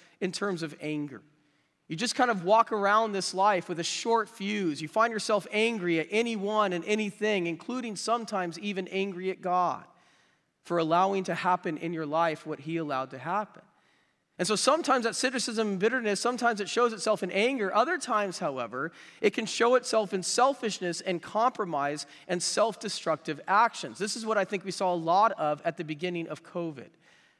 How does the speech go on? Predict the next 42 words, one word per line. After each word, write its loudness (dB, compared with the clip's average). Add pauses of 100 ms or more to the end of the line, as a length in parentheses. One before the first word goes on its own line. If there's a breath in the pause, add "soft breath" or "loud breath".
(120)
Remember 2
at 0
the -2
beginning 0
of -4
covid 0
when -4
otherwise 2
very 0
loving 0
and -4
generous -4
people -6
were -6
fighting 0
over -4
a -2
roll -2
of -4
toilet -4
paper? -2
Remember -4
that? 2 (260 loud breath)
That 0
was -2
a -4
crazy 0
season, -8
wasn't -4
it? -20 (640 soft breath)
Or, 4
or 8
I 8
think -2
about 4
the 0
way 4
that 2
alcohol 2
sales -4
increased -4
exponentially -4